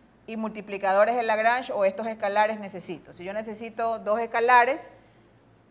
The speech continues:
entonces al número de variables se le añaden dos incógnitas.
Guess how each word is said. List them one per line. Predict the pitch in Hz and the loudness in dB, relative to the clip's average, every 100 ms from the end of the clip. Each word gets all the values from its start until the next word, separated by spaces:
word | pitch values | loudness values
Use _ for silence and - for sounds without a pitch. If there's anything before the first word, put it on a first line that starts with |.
| _ | _
entonces | 190 196 214 233 | -12 -4 -2 0
al | 208 | -2
número | 208 220 226 233 | -2 0 2 4
de | 233 | 6
variables | 226 226 226 240 | 6 6 2 0
se | 226 | -8
le | 180 | -8
añaden | 180 185 190 185 | -6 -4 -4 -4
dos | 196 196 - - _ _ _ _ _ _ _ _ _ _ _ _ _ _ _ _ 214 | -4 -4 -6 -20 _ _ _ _ _ _ _ _ _ _ _ _ _ _ _ _ -20
incógnitas. | 170 196 156 143 - | -6 -4 -4 -8 -20